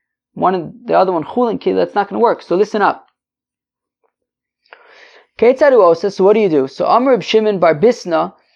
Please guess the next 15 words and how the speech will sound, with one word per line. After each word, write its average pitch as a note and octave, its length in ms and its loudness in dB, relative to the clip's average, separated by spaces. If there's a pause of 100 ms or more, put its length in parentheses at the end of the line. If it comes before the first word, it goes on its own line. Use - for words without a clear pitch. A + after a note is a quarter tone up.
(220)
mevi F#3 320 0
mos, G#3 600 0 (680)
mechalan G3+ 560 0
ala F#3+ 160 4
binyan. D3+ 380 -2 (840)
So - 180 -12
what D#3+ 60 -6
you E3+ 100 -6
do D4 220 0
is C4 260 4
you G#3+ 60 -8
take B3 240 2
regular G#3 460 2
money. C#3 300 -6 (1300)
And, F3+ 500 2